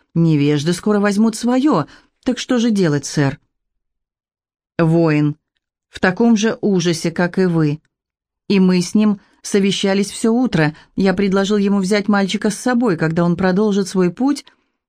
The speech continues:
пусть это и причинит ему неудобства, и оставить его в какой-нибудь деревне на достаточном расстоянии отсюда, где у него будет возможность начать новую жизнь.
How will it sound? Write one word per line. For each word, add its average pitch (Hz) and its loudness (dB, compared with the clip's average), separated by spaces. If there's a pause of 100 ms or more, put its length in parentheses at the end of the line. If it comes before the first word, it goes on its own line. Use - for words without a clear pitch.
(100)
пусть 175 -2
это 180 0
и 175 2
причинит 185 0
ему 180 2
неудобства, 196 0 (320)
и 175 0
оставить 208 0
его 165 0 (300)
в - -20
какой-нибудь 196 0
деревне 185 0 (260)
на 180 2
достаточном 202 -2 (120)
расстоянии 196 0
отсюда, 160 -2
где 147 0
у 170 2
него 175 0
будет 175 -2
возможность 185 -2
начать 185 -2
новую 202 0
жизнь. 190 -2